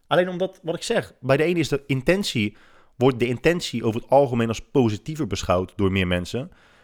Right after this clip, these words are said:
dan iets wat materialistisch en wellicht wat oppervlakkiger is. Dan is, dan is indruk proberen te maken opeens verkeerd. Maar het gaat niet om, het gaat niet echt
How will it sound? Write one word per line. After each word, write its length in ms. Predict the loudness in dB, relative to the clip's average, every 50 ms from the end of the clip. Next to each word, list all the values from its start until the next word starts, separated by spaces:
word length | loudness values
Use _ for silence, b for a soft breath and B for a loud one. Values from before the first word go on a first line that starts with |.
| b b b
dan 220 | 0 0 0 0 2
iets 220 | -2 -6 -6 -4
wat 240 | -2 -2 -4 -4 -6 _ _
materialistisch 920 | 0 2 2 2 2 0 0 0 0 0 0 -2 -4 -6 -8 -10 -10 -6
en 140 | -6 -4 -2
wellicht 260 | 0 -2 -2 -2 -4
wat 180 | -8 -8 -8 -8
oppervlakkiger 720 | -8 -6 -6 -2 -2 -2 -2 -2 -4 -6 -4 -4 -4 -4
is. 180 | -6 -6 -10 b b b b b b b b b
Dan 240 | 4 6 6 6 6
is, 180 | 4 -2 -4 -8 -6
dan 160 | 0 0 2 2
is 120 | 0 -4
indruk 360 | -4 -4 -2 -2 -2 -4 -4 -4
proberen 300 | -2 0 0 0 0 -2
te 60 | -2
maken 200 | -4 -4 -6 -4
opeens 260 | -6 -6 -6 -6 -8
verkeerd. 560 | -10 -10 -6 -4 -4 -4 -4 -4 -8 -14 b b b b b b b
Maar 140 | 0 0 0
het 140 | 2 0
gaat 220 | 0 0 0 2 2
niet 180 | 0 -4 -4
om, 360 | -2 0 0 0 0 -2 -6 -10 -16 _ -20 _ _ _ _ _ _ _ _ _ _ -20 -20 -20 _ _ _ _ _ _ _
het 160 | -6 -4 0
gaat 180 | 2 2 4 2
niet 140 | 2 -2
echt 260 | -4 -8 -8 -8 -12